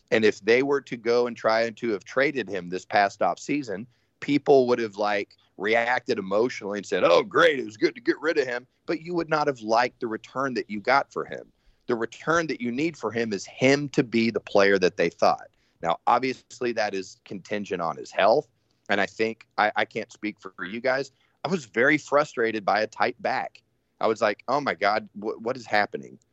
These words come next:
This is how we're starting the season? This really upsets me." Uh, and then when he came back in these two games, I feel like you instantly saw why he matters so much. He matters for their defensive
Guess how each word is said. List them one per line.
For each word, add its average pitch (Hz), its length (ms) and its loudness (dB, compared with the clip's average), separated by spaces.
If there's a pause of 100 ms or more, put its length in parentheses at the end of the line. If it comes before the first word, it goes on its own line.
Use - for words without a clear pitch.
(140)
This 117 200 -4
is 110 80 -6
how 117 140 4
we're 117 100 -2
starting 110 440 -4
the 90 60 -10
season? 127 480 -8 (280)
This 107 240 0
really 104 440 4
upsets - 480 0
me." 55 200 -14 (400)
Uh, 95 360 6 (100)
and 113 180 -4
then 127 140 -2
when 120 100 -2
he 120 140 -8
came 123 280 -6
back 123 280 0
in 110 60 -8
these 104 200 -8
two 117 180 -6
games, 113 520 -6 (400)
I 113 80 4
feel 131 220 2
like 117 200 2
you 117 140 -8 (100)
instantly 127 500 -6
saw 117 440 2
why 98 180 2
he 113 200 -10
matters 107 480 -6
so 76 180 -10
much. 73 400 -10 (220)
He 117 120 -2
matters 113 540 0
for 117 140 -2
their 107 180 -4
defensive 117 640 -4